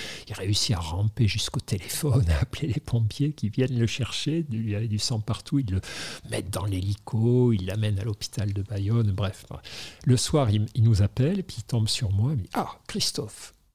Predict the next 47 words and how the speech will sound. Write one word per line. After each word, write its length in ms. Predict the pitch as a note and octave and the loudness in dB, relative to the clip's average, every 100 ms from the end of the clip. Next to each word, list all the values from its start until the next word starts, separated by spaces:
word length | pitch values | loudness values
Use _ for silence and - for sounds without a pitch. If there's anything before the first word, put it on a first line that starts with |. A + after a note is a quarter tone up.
| _ _ _ _ _ - - | _ _ _ _ _ -20 -8
Je 60 | - | -8
suis 100 | - | -6
content 420 | - F#3 - A#2+ | -6 -6 -6 -4
de 60 | C3 | -2
vous 180 | A#2+ | 0
avoir, 280 | A#2 C#3+ D3+ | 0 0 -4
je 140 | - A#2+ | -6 -6
viens 220 | C3+ C3 | -4 -4
de 100 | A2+ | -4
vivre 420 | A2+ B2+ C#3+ G#2+ - - | -2 -2 -2 -6 -10 -8
une 380 | A#2+ B2+ B2+ - - | -8 -8 -12 -14 -10
journée 420 | - B2 B2+ C#3+ - | -10 -8 -8 -8 -4
extraordinaire. 1300 | C#3+ - - - B2+ A2+ A#2 A#3 A#3+ - G2+ - - | -4 -2 -4 -2 -4 -4 -2 4 4 4 -4 -10 -8
J'ai 100 | C#4 | -8
fait 200 | - - | -6 -8
de 100 | - - - | -10 -12 -6
l'hélicoptère 1040 | A3 F3 C#3 - - - - D3 C3+ C3+ - | -4 -4 -6 -8 -10 -8 -6 -6 -6 -8 -10
au-dessus 360 | - - - - | -12 -8 -8 -10
du 120 | - - | -18 -8
Pays 200 | D#3+ B2 | -6 -4
Basque. 480 | G#2 A#2 A#2+ - F3 | -4 -4 -2 -4 -4
Alors 200 | - - | -6 -6
ces 120 | - | -6
pompiers, 420 | - G#2+ - B2 | -8 -10 -6 -4
ils 80 | B2 | -2
sont 160 | - A2+ | -2 -2
merveilleux. » 500 | B2 A#2+ A2 B2 F3 | -4 -4 -2 -2 -2
Je 60 | - | -4
lui 60 | |
dis, « 80 | - | -6
Mais 60 | B2 | -6
attendez, 280 | - C3 C3 | -2 -2 -2
attendez, 320 | - B2 A#2 | -2 0 0
Pierre, 240 | - A#2 - - - - - - - - | -2 -4 -6 -14 -14 -14 -14 -14 -10 -4
qu'est-ce 200 | D4+ - | -2 2
que 100 | A#2 | 2
c'est 180 | - | 2
que 80 | F#3+ | 0
cette 260 | - - - | 0 0 0
histoire ? 480 | - - - G3 D#3 | 0 0 0 2 2
Qu'est-ce 220 | E3 E3 - | 0 -2 -2
qui 140 | F3 | -2
vous 200 | E3 E3 | 0 4
est 140 | E3 - | 2 2
arrivé ? » 360 | C#3+ C3+ C#3+ | 0 2 4
Il 40 | |
dit, « 80 | C3+ | 4